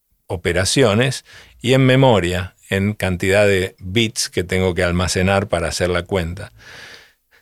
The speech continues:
Resulta que si el objeto que queremos simular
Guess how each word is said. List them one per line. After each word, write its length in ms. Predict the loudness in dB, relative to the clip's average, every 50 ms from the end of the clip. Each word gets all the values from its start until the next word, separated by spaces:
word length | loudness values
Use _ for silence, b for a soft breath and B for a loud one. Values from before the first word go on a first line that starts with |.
| _ _ _ _ -2
Resulta 480 | -2 0 0 0 2 4 4 2 2
que 300 | 2 2 0 0 0 -4 _ _ _ _ _ -10
si 460 | -6 -4 -2 0 0 0 0 -2 -4 -6
el 180 | -4 -2 0 0
objeto 460 | -2 0 0 0 2 2 2 0 0
que 100 | -2 -2
queremos 360 | 0 0 2 2 2 2 0
simular 680 | 0 0 2 2 4 4 4 4 4 2 0 -2 -6